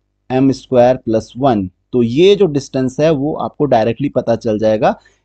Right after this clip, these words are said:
यहाँ पर अब आपको कंफ्यूज नहीं होना है। यहाँ पे देखिए सी वन और सी टू जो हैं वो वाई इंटरसेप्ट हैं लाइन एल वन और एल टू के। ध्यान से देखिए यहाँ पे सी वन और सी टू वाई एक्स, अ, जो लाइन एल वन और एल टू हैं उनके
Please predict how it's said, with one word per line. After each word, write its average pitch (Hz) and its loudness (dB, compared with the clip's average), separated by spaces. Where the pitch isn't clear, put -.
यहाँ 131 0
पर 185 4
अब 131 -2
आपको 123 -2
कंफ्यूज 131 -2
नहीं 139 0
होना 151 0
है। 226 0
यहाँ 131 0
पे 156 2
देखिए 139 2
सी 170 -2
वन 214 2
और 165 -2
सी 160 -6
टू 202 -2
जो 170 2
हैं 131 -2
वो 190 2
वाई 131 4
इंटरसेप्ट 165 -2
हैं 131 2
लाइन 123 2
एल 131 2
वन 196 0
और 143 0
एल 127 2
टू 123 -4
के। 104 -6
ध्यान 127 -4
से 156 0
देखिए 139 0
यहाँ 127 -2
पे 190 2
सी 143 -2
वन 170 0
और 131 -4
सी 117 -6
टू 202 0
वाई 127 2
एक्स, - -10
अ, 123 0
जो 127 2
लाइन 127 2
एल 127 0
वन 170 2
और 156 2
एल 131 4
टू 139 -4
हैं 160 0
उनके 175 0